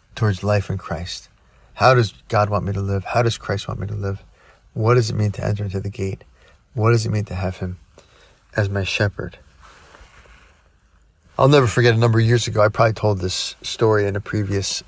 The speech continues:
meditation, but a number of years ago, I was on a plane.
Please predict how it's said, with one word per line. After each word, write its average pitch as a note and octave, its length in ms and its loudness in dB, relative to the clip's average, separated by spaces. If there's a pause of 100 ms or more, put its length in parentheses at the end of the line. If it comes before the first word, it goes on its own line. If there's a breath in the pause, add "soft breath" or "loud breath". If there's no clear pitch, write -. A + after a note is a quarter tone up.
(120)
meditation, G2+ 840 -2 (960 soft breath)
but B2+ 320 6
a C3+ 100 0
number B2+ 260 4
of B2 60 4
years B2 200 4
ago, A2 320 4
I A2+ 60 4
was A2 300 -2 (460)
on A2+ 140 0
a G#2 60 -2
plane. C3 540 2